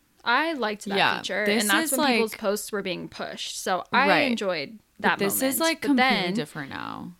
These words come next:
Speaker 1: this is,
Speaker 2: <laughs>
Speaker 1: yeah, it's so, I
Speaker 2: Not
Speaker 1: think,
Speaker 2: even
Speaker 1: I
Speaker 2: the
Speaker 1: feel like they,
Speaker 2: same.
Speaker 1: like, completely one, like, one eightied.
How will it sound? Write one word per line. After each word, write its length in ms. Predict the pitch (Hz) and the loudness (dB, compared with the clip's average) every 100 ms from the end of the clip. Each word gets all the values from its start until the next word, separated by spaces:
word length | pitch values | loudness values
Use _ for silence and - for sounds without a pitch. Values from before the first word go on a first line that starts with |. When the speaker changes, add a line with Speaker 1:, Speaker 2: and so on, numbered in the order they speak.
| _ | _
Speaker 1:
this 180 | 226 226 | -2 -2
is, 320 | 233 214 - 208 | -4 -6 -8 -12
Speaker 2:
<laughs> 80 | - | -6
Speaker 1:
yeah, 260 | 214 170 - | -2 -2 -4
it's 160 | - | -8
so, 600 | - - - - - 247 254 | -10 -10 -12 -8 0 0 2
I 80 | - | 0
Speaker 2:
Not 200 | 185 180 | 2 0
Speaker 1:
think, 40 | |
Speaker 2:
even 80 | 190 | 0
Speaker 1:
I 40 | 190 | 0
Speaker 2:
the 40 | |
Speaker 1:
feel 100 | 247 | 0
like 120 | 240 | 0
they, 180 | 240 233 | 0 0
Speaker 2:
same. 60 | 214 | 0
Speaker 1:
like, 160 | 233 220 | -2 -2
completely 840 | 240 220 - - 220 247 233 240 | -6 -6 -10 -12 -6 -4 -4 -6
one, 340 | 214 202 196 - | -4 -6 -6 -8
like, 200 | - 196 - - | -8 -8 -10 -16
one 240 | 233 196 185 | -6 -4 -4
eightied. 520 | 165 190 226 277 | -4 -6 -4 -6